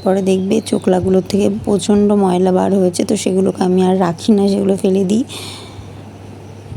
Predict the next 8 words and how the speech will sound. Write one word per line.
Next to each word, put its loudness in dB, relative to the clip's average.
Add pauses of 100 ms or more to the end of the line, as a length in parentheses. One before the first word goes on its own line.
(1000)
দেখো, 0 (120)
এটা 2 (100)
আর 0
একবার 0 (100)
ঘুরিয়ে 4
নেবো, 4 (100)
নিয়ে 4
যেটুখানি 2